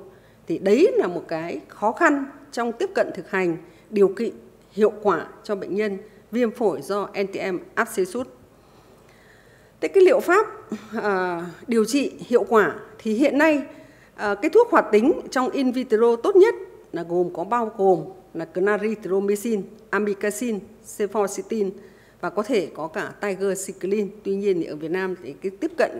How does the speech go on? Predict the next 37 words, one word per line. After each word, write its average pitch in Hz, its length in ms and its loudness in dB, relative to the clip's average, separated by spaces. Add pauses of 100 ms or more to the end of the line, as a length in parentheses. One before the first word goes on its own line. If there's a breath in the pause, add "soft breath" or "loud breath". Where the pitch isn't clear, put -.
của 156 160 -4
tigercycline 185 560 -4
có 180 140 -8
hạn 208 180 -8
chế 190 160 -2
hơn. 220 240 -2 (520 loud breath)
Thế 226 80 -2
nhưng 311 260 6
nếu 254 160 6
như 320 340 4 (220)
mà 170 100 -6
một 170 200 -6
quý 190 100 -2
vị 254 180 -4
đồng 175 160 -2
nghiệp 185 160 0
nào 160 140 -4
đọc 180 460 -6
cái 175 160 -8
hướng 214 220 -2
dẫn 330 400 0
của, 175 360 -2 (220)
à, 147 200 -10 (100)
B 214 60 0 (140)
T - 20 0
S, 330 440 0
Hội 196 140 -4
đồng 175 180 -2
ngực 185 200 -2 (360 loud breath)
Anh 254 260 -2 (420 loud breath)
năm 233 140 -2
hai 233 220 -6
nghìn 190 160 -2
không 208 100 -6
trăm 202 180 -8
mười 175 100 -4
bảy 160 200 -6